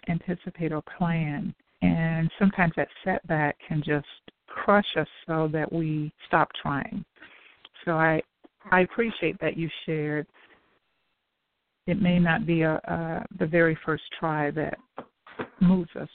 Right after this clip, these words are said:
toward our true potential. Um, sometimes, you know, I, I think of our needing to be encouraged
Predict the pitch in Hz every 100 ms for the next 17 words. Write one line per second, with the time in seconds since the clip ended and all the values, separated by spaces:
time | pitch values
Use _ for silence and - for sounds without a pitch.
0 | - 151 147 139 143 - 151 - - 147
1 | - - - - - - _ _ _ _
2 | _ _ - _ _ _ - 175 165 165
3 | 160 165 165 - _ _ - - - _
4 | _ - 320 427 262 214 196 185 - _
5 | _ _ 208 190 180 175 - 175 - _
6 | 196 180 - 208 202 190 175 160 - -
7 | - _ _ - 175 170 170 190 185 175
8 | 170 165 165 160 _ _ _ _ _ _
9 | _ 180 156 - - 170 165 147